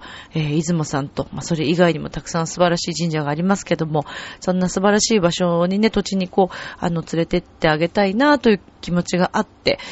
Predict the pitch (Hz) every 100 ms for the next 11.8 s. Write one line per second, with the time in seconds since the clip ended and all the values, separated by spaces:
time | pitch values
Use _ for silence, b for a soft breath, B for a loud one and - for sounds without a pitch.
0 | B B 262 294 240 - 185 147 - 110
1 | - 151 - 156 143 - - 156 180 185
2 | 180 b b b - - 185 185 180 175
3 | 185 180 196 208 208 214 208 220 196 202
4 | 190 202 208 226 214 214 214 214 214 214
5 | 220 202 175 170 180 175 B B B B
6 | 180 175 170 165 170 170 190 190 214 196
7 | - - 196 185 180 180 185 180 175 165
8 | 143 - - 160 156 165 - 185 180 156
9 | 151 160 180 185 175 - 156 160 175 -
10 | B B B 311 220 208 196 180 190 B
11 | B - 180 175 170 170 - -